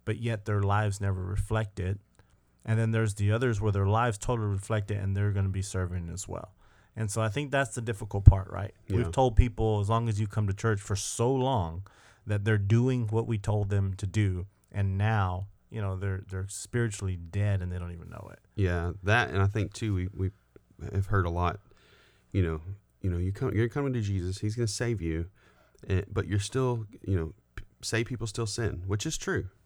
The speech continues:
Speaker 1: Yeah.
Speaker 2: Saved people still do still sin. But I think some people take that as a, well, like, "Oh, okay, well,
Speaker 1: An
Speaker 2: then
Speaker 1: out.
Speaker 2: I can, it's an out. I'm, I'm, I'm saved, e-, even though I'm living in sin, I'm still saved." Well, the difference is, is the Holy Spirit is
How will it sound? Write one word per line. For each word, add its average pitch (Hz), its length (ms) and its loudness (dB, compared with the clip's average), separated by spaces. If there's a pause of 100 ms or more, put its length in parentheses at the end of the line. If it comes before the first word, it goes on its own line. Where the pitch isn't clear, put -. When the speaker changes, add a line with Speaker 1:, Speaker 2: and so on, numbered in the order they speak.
Speaker 1:
Yeah. - 180 -20
Speaker 2:
Saved 113 220 0
people 131 200 -4
still - 260 -4
do 131 260 -2
still 98 240 0
sin. 82 340 -2 (440)
But - 100 -2
I - 20 2
think 135 180 0
some 127 180 0
people 104 220 -2
take 104 260 -2
that 92 200 4
as 85 200 -2
a, 80 320 -4 (640)
well, - 220 -6
like, 76 260 -6 (160)
"Oh, 82 220 -4
okay, 95 300 -2
well, 92 120 0
Speaker 1:
An - 40 -2
Speaker 2:
then 87 160 0
Speaker 1:
out. 85 60 0
Speaker 2:
I 87 100 0
can, 98 320 0
it's 98 160 0
an 98 80 2
out. 92 200 2
I'm, 87 180 0
I'm, 95 320 2
I'm 98 180 4
saved, 104 460 2
e-, 92 140 0
even 98 180 0
though 95 120 6
I'm 90 120 2 (100)
living 101 300 6
in 82 160 0
sin, 104 360 0
I'm 95 120 2
still 87 220 -4
saved." 110 380 0 (360)
Well, 101 260 2
the 92 300 -6
difference 110 400 2
is, 87 160 0
is 82 80 -6
the 95 80 -4
Holy 95 220 2
Spirit 85 220 -6
is - 60 -10